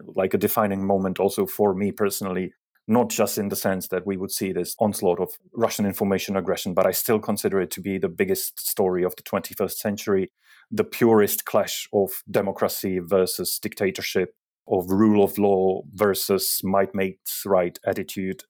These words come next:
And I do think that we should have helped Ukraine significantly more. But to the second part of your question, what is Russia trying to achieve? And I think for that, it's, it's useful to remind this concept of zero-sum games versus non-zero-sum games.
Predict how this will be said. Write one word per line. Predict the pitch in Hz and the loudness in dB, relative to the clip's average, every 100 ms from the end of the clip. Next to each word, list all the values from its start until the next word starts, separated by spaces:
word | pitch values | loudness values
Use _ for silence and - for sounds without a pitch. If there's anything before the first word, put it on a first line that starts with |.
| - | -2
And | 95 | 2
I | 95 | 2
do | 113 107 | 4 2
think | - 92 92 98 | 0 -4 -2 0
that | 87 - | 0 0
we | 98 | -2
should | - - 139 107 | 0 2 2 2
have | 113 110 | 2 0
helped | - 104 98 110 | 2 2 2 -2
Ukraine | 101 - 95 95 | -4 -2 -2 -2
significantly | - 92 107 - 104 92 95 | -6 -2 -2 -2 -6 -2 -4
more. | 90 85 87 - _ _ _ | -2 0 -2 -4 _ _ _
But | - 131 131 - - | -2 0 0 -8 0
to | 156 | 2
the | 151 | 4
second | - - 165 160 - | 2 0 0 0 2
part | 147 - | 2 2
of | - | 2
your | 123 | 2
question, | 120 131 - - 104 101 | 4 0 0 0 2 2
what | 120 | 0
is | - | 2
Russia | 113 - 98 95 - | 0 2 4 4 4
trying | 120 104 98 92 | 0 2 0 -2
to | 104 | -2
achieve? | 92 - 117 101 95 - _ _ _ | -2 0 2 2 2 -6 _ _ _
And | 117 | 0
I | 110 | 2
think | 165 156 | 0 2
for | 139 | 2
that, | 120 120 | 4 4
it's, | 110 107 | 4 2
it's | 131 131 | -2 0
useful | 143 139 117 107 | -2 0 -2 2
to | 127 | 2
remind | 110 113 104 | 4 4 4
this | 104 104 - _ _ _ | 2 0 -6 _ _ _
concept | - 143 - 110 - | -4 -2 2 0 0
of | 104 | -2
zero-sum | 92 110 131 123 107 - 107 98 | -2 4 6 8 4 2 0 4
games | 95 90 - | 2 2 2
versus | 101 98 95 | 2 2 0
non-zero-sum | 107 104 101 98 92 92 - 87 90 | 2 4 2 2 4 4 2 -2 2
games. | 104 78 78 | 2 0 -8